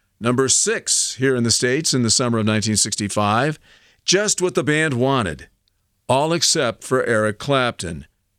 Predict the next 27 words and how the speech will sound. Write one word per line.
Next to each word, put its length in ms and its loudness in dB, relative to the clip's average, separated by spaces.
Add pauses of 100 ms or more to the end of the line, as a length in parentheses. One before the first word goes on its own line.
(200)
who 100 2
still 340 0
wanted 480 0
to 80 -2
play 220 0
the 120 0
blues. 640 0 (580)
And 160 2
so 160 0
he 140 2
split 480 -2 (340)
to 100 -2
go 180 2
with 120 2
a 80 0
pure 580 0
blues 360 2
artist 340 0
by 140 0
the 80 0
name 240 2
of 80 -2
John 380 2
Mayall 380 2
and 100 2
his 220 0
band, 460 0